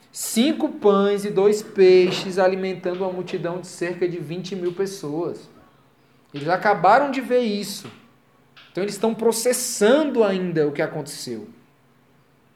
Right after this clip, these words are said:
É igual quando o cara vai pra um culto que é poderoso, né? Os caras falam, "Mano, hoje foi pau, e ainda tô processando aqui."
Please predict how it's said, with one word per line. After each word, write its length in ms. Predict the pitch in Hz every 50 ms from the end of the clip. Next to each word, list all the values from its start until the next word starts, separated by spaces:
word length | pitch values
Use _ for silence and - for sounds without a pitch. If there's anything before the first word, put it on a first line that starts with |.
| _ _ _ _ _ _ _ -
É 60 | 143
igual 180 | 143 185 226 233
quando 180 | - 226 214
o 40 | 208
cara 200 | 214 190 185 180
vai 100 | 180 175
pra 140 | 175 180 175
um 80 | 165
culto 320 | 160 165 170 175 175 - -
que 140 | - 165 151
é 220 | 147 139 143 139 - - - _ _ _
poderoso, 720 | - 170 190 165 170 165 165 175 196 202 180 151 135 147
né? 160 | 170 175 160
Os 80 | 143 -
caras 200 | - 151 143 -
falam, 140 | 123 123 127
"Mano, 460 | 135 139 151 - 196 190 190 190 185
hoje 340 | 175 175 180 170 180 185 170
foi 280 | - - - - - - - _ _ _ _ _ _ _ _ _ _ _ _ _ _ _ _ _ -
pau, 500 | 147 160 170 170 175 175 175 170 165 160
e 160 | 156 147 143 147 - - - - _ _ 151
ainda 200 | 160 160 170 165
tô 200 | 170 165 180 175
processando 1040 | 175 - 185 196 190 - - 226 226 - - - - - 185 185 202 202 202 196 190
aqui." 540 | 175 180 - - 160 147 139 127 117 113